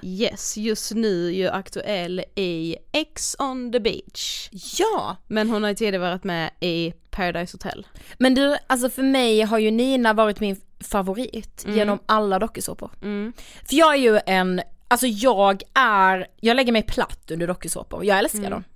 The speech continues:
Speaker 1: Ja, men det gör jag med, för att det är väldigt avslappnande för mig, har jag ju märkt.
Speaker 2: Ja, men för mig, att se Nina första gången jag såg henne i, i T V, det var som att allt blev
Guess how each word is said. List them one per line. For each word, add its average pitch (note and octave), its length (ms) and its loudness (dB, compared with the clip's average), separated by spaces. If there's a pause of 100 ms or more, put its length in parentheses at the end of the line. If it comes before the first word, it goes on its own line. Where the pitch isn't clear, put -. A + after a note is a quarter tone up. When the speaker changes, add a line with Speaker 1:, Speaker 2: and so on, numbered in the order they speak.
Speaker 1:
Ja, G3+ 340 4
men G#3 100 -4
det E3 80 0
gör C#4 160 0
jag G#3+ 160 0
med, F#3 220 -2
för A3 140 -2
att G3+ 80 -8
det G#3+ 80 -6
är G3 60 -4
väldigt G3+ 280 -4
avslappnande G#3+ 880 -4
för D4 120 -6
mig, A#3+ 140 0
har F3 120 -2
jag G#3+ 100 4
ju G3 60 2
märkt. - 520 -2 (480)
Speaker 2:
Ja, C4 280 6 (120)
men B3+ 500 2
för - 140 0
mig, A3+ 680 2 (400)
att B3+ 120 2
se B3 260 4
Nina G#3+ 540 0 (120)
första G#3+ 240 -2
gången F3 220 -4
jag E3 100 -6
såg E3 160 -10
henne F#3 240 -8 (220)
i, G3 100 -8 (260)
i F3+ 60 0
T F#3 180 -2
V, F#3+ 160 -4 (840)
det A3+ 140 4
var B3 280 4
som A3 280 0
att G#3+ 240 -2 (720)
allt G3+ 360 2
blev A3+ 200 2